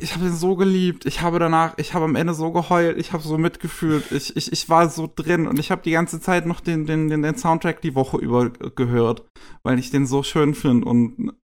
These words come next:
Ushio mich da einfach jedes Mal mitkriegt. Und ja, also, es ist halt ein simpler Film, es ist ein kitschiger Film, es ist oberflächlich. Und da, da, da steckt nicht viel dahinter.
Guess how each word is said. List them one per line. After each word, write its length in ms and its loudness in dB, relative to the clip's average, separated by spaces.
Ushio 600 -2
mich 160 4
da 140 2
einfach 240 -4
jedes 280 -2
Mal 160 4
mitkriegt. 500 -2
Und 800 6
ja, 260 4
also, 480 0
es 160 -4
ist 120 -2
halt 160 2
ein 60 2
simpler 340 0
Film, 260 -2
es 100 -4
ist 160 -6
ein 40 -2
kitschiger 440 0
Film, 320 -2
es 80 -6
ist 40 -12
oberflächlich. 760 -4
Und 340 0
da, 120 0
da, 180 -2
da 140 -2
steckt 320 -4
nicht 180 -2
viel 160 -4
dahinter. 520 -2